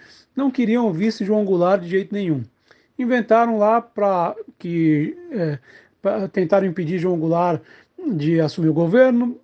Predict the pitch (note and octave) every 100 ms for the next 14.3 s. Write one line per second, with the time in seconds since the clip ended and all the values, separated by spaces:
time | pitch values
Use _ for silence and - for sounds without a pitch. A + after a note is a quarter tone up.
0 | _ C4 A3 G3+ A3 G#3+ G3 G#3 F#3+ F#3
1 | G3+ G3+ F#3 F#3 F3+ E3+ F#3 F#3 F3+ E3
2 | D3+ F#3 E3 - _ - G#3 F#3 F3+ F#3
3 | E3 D3+ - - - - E3+ D#3+ A3 -
4 | G3 F3 - G#3 G3 D#3+ E3+ F3+ F3+ F3
5 | F3 D#3+ E3 D3 F3 F3 E3 F3+ G#3 A3
6 | - B3+ - _ _ - _ _ - B3
7 | B3+ C#4+ - A#3+ A#3+ A#3 G#3+ A#3 A#3 G#3
8 | G#3+ G#3 - G#3+ D3+ - D#4 C#4 C4 C4+
9 | - D4+ A#3+ A3+ G#3+ G#3+ G#3 G#3+ G#3+ -
10 | A3+ - A#3 A#3 A3 A3+ G3+ G#3 G#3 -
11 | - - - A3+ G3+ G3 - A#3+ C4 G#3
12 | G#3 A#3+ A#3 G#3 E3 G3 G#3 F#3 E3+ D#3+
13 | G3 F#3+ G3 B3 - A3 F#3 G3+ G3 A3
14 | A3+ G#3+